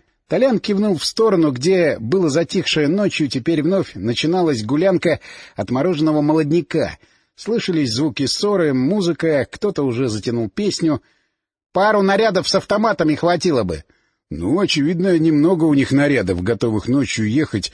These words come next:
на подавление». «Ну, В В Шники».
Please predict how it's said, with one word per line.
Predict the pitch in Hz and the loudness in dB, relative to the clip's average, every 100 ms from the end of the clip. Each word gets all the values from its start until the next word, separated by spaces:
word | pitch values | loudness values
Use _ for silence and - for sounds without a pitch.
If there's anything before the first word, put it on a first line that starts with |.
| - - - | -16 -14 -4
на | 165 | -2
подавление». | 202 123 143 151 127 85 71 69 _ _ _ _ _ - | -2 0 0 0 0 -2 -6 -14 _ _ _ _ _ -8
«Ну, | 110 190 220 | -2 0 0
В | 170 175 | 0 0
В | 160 220 | 2 2
Шники». | - 208 180 196 180 | 0 -2 0 0 -2